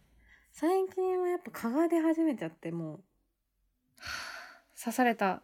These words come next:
Speaker 2: 私も早速。
Speaker 1: え、早くない？
Speaker 2: うん。私さ、ほんと蚊に刺されるんだよね。
Speaker 1: <laughs> なんか、そう、思い出した。だって去年もイベントの時に蚊についてめちゃめちゃプレゼンしてたもんね。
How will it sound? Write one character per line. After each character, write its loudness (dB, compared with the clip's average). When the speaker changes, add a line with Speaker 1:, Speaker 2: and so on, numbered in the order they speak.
Speaker 2:
私 -4
も 0
早 -12
速。 -8
Speaker 1:
え、 -4
早 -2
く -4
な 0
い？ -10
Speaker 2:
う 4
ん。 2
私 -4
さ、 0
ほ -2
ん -4
と -4
蚊 2
に 0
刺 -4
さ 6
れ 4
る -2
ん 0
だ 0
よ -4
ね。 -10
Speaker 1:
<laughs> -10
な 0
ん -2
か、 -8
そ -2
う、 4
思 4
い 4
出 4
し -14
た。 -2
だ -4
っ -16
て -12
去 2
年 4
も -2
イ -6
ベ 4
ン 10
ト 6
の 4
時 0
に 0
蚊 0
に 2
つ 2
い 2
て 0
め 2
ち -4
ゃ 0
め 0
ち -2
ゃ -4
プ -4
レ 0
ゼ 0
ン 0
し -10
て -16
た -2
も -6
ん -8
ね。 -10